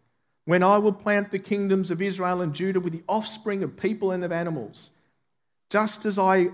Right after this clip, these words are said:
watched over them to uproot and tear down and to overthrow, destroy and bring disaster, so I will watch over them to build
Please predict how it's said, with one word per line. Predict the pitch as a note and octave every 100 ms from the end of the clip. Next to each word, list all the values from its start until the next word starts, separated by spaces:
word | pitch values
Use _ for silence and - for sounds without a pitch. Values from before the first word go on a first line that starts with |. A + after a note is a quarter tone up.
| B2+
watched | C#3+ A3 A3 -
over | G#3+ G#3 F#3+
them | G3 G#3
to | G#3 D#3
uproot | F#3+ - G3 A3+
and | F3+ E3
tear | - F3 F3+
down | E3 C3 C3 F3+ A3+ _ _ _
and | D#3 D#3
to | -
overthrow, | E3 F#3+ F#3+ - F3 C#3 A#2+ D3 F3 _ _ _ -
destroy | D#3+ - - F#3+ F#3 F3 B2 G2+ E2+ -
and | D3+
bring | D3+ E3+
disaster, | D#3+ D3+ D#3 E3 D#3 - F#2+ F#3 - _ _ _ _ _ _ _ -
so | - E3+ E3+ E3+
I | D#3 D#3
will | D3+
watch | C3 C#3+ C#3 C3+
over | C3+ C3
them | A#2 G#2+
to | A#2+
build | - C3 C#3+ G3+ F#3+